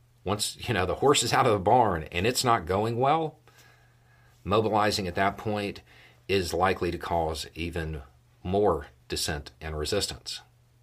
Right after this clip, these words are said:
than when, you know, they had people with Z's written on their cars. Remember, all wars are popular for the first thirty days, and they're past that point. He, he's gonna have to make a call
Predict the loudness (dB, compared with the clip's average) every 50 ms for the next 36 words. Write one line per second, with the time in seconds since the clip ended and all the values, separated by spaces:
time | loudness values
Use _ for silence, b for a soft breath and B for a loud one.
0 | _ _ _ _ -16 -4 -2 0 0 0 0 -4 -6 -10 -8 -4 -4 -2 -2 -2
1 | -4 -6 -6 -6 -6 -6 -6 -4 -4 -6 -4 -6 -8 -8 -6 -8 -8 -6 -4 -6
2 | -6 -6 -8 -12 -18 B B B B B B B B B B -2 -2 -2 0 -2
3 | -2 0 0 0 0 -2 -4 -6 -6 -6 -8 -8 b b b b _ _ _ 0
4 | 0 0 2 0 -2 -2 -2 -2 -4 -6 -2 2 4 4 4 4 0 -4 -6 -10
5 | B B B B B B -4 2 2 4 4 4 2 0 2 4 6 6 6 6
6 | 4 2 0 0 -2 -4 -6 -4 -2 -2 -2 0 -2 -4 -4 -6 -6 -6 -6 -6
7 | -4 -4 -4 -4 -4 -2 -2 0 0 0 -2 0 0 0 2 2 0 -2 -4 -6
8 | -8 b b b b b b b b b b b b b b b b b _ _
9 | _ -2 0 0 0 -2 -4 0 4 4 4 4 4 2 2 2 2 0 0 -2
10 | -2 -4 -6 -8 -8 -8 -8 -10 -14 -18 -20 -20 -20 -20 _ _ _ b b b
11 | b b b b b b b b b b b b b b b b b b b _
12 | _ _ _ _ _ _ _ -14 -8 0 4 4 4 4 2 0 0 2 2 4
13 | 4 4 4 4 4 2 2 2 0 0 0 -2 -6 -10 0 4 6 6 6 6
14 | 2 0 -6